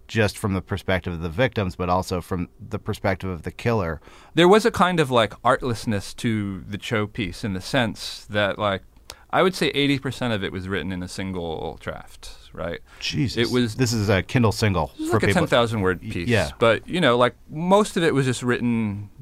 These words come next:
Speaker 2: very spontaneously, and we, we, we just worked on it and worked on it,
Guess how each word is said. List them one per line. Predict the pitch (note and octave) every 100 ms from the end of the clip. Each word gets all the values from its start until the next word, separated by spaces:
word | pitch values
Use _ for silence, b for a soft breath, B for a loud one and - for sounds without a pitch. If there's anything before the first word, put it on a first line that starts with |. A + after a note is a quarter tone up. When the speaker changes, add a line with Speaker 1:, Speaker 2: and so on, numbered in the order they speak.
| - -
Speaker 2:
very | - A2 D3 D3+
spontaneously, | - C3+ G#2+ A#2 A2 G2 - G2+ F#2 F2+ -
and | F#2+ G2 G2 - B B B -
we, | G#2 G#2 F#2
we, | G#2 G#2 G2
we | G#2 G#2 G2
just | A2+ - F2+
worked | G2+ A#2 C3 B2+
on | B2+
it | B2 F#2
and | G2
worked | G#2 G#2+ A2
on | G#2
it, | G#2+